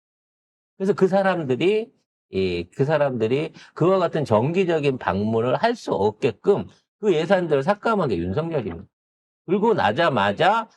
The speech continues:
이러한 사고들이 곳곳에서 생기고 있는 거거든요. 그래서 이런 부분에 대한 것들은 윤석열이 그거를 삭감해가지고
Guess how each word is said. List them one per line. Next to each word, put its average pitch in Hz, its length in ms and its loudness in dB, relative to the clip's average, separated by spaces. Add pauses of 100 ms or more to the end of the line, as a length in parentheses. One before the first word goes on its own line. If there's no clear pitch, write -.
(140)
이러한 160 340 0
사고들이 151 760 0 (180)
곳곳에서 156 600 0
생기고 190 420 -2
있는 101 220 -4
거거든요. 85 800 -8 (600)
그래서 135 720 2
이런 156 420 2
부분에 127 560 0
대한 117 420 2
것들은 101 800 0 (400)
윤석열이 226 420 2
그거를 247 560 0
삭감해가지고 208 1120 0